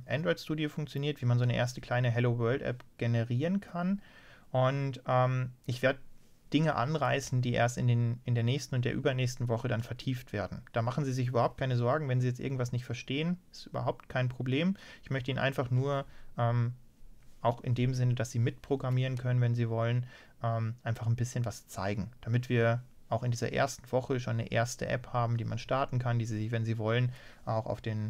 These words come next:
auf Ihr Smartphone installieren können und, ähm, dann sagen können, „Ich hab auch in der ersten Woche von diesem Kurs schon eine App programmiert.“ Ähm, eine Sache, die mir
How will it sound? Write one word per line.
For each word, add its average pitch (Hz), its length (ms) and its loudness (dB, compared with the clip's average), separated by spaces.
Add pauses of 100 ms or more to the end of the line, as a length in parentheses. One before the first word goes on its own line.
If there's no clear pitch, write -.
(160)
auf - 160 -8
Ihr 117 60 -10
Smartphone 127 480 -2
installieren 123 540 0
können 120 340 0 (340)
und, 110 580 -4
ähm, 107 340 -2 (340)
dann 107 460 -4
sagen 117 380 2
können, 117 180 -4
„Ich - 160 -6
hab 120 180 -2 (380)
auch 117 180 -2
in 123 80 0
der 120 140 0
ersten 120 340 0
Woche 120 240 2
von 120 140 -2
diesem 113 180 0
Kurs 120 340 0
schon 110 340 -2 (140)
eine 107 280 -4
App - 200 -10 (120)
programmiert.“ 117 600 -10 (1400)
Ähm, 139 440 4 (560)
eine 156 180 4
Sache, 147 240 0
die 139 120 0
mir 165 440 2